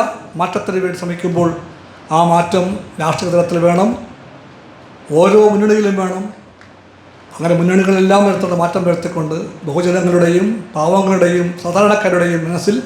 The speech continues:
നമുക്കുള്ള സ്ഥാനം അത് ഇടിഞ്ഞു പോയെങ്കിൽ അത് വീണ്ടെടുത്തേ മതിയാകും. അത് വീണ്ടെടുക്കാൻ ഒരു കുറുക്ക് വഴിയുമില്ല.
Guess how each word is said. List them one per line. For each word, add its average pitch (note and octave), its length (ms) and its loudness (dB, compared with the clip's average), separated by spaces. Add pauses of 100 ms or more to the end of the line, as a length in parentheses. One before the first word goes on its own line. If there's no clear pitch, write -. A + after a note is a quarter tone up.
(680)
നമുക്കുള്ള F#3 460 2
സ്ഥാനം E3+ 360 2 (420)
അത് E3 160 -2
ഇടിഞ്ഞു F#3+ 220 2
പോയെങ്കിൽ E3+ 460 0 (640)
അത് D3+ 140 -6
വീണ്ടെടുത്തേ F3 440 0
മതിയാകും. C3+ 360 -6 (960)
അത് D#3 160 -2
വീണ്ടെടുക്കാൻ F#3 520 2 (320)
ഒരു F#3 160 0
കുറുക്ക് F#3+ 300 0
വഴിയുമില്ല. E3+ 400 0